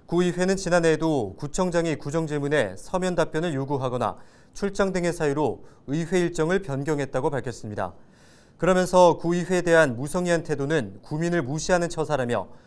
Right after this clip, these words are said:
진정성 있는 자세로 소통에 임해줄 것을 요구했습니다. 네, 삼십 일 영 시 기준 부산 지역의 코로나 일구 신규 확진자는 만 육천 여 명으로 조사됐습니다.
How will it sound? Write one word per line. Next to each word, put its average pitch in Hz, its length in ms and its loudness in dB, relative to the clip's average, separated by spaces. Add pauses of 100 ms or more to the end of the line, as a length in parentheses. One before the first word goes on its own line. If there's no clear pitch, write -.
(260)
진정성 175 600 0
있는 165 180 0
자세로 151 380 0
소통에 175 400 -6
임해줄 131 400 -4
것을 123 320 -8
요구했습니다. 104 640 -10 (1900)
네, 135 140 0
삼십 208 380 0
일 208 100 4
영 160 160 4
시 190 120 -6
기준 180 440 0
부산 196 300 -2
지역의 180 280 0
코로나 208 300 0
일구 190 160 0
신규 180 240 -4
확진자는 135 600 -2
만 135 220 -2
육천 175 320 -4
여 160 80 0
명으로 143 280 -4
조사됐습니다. 110 760 -8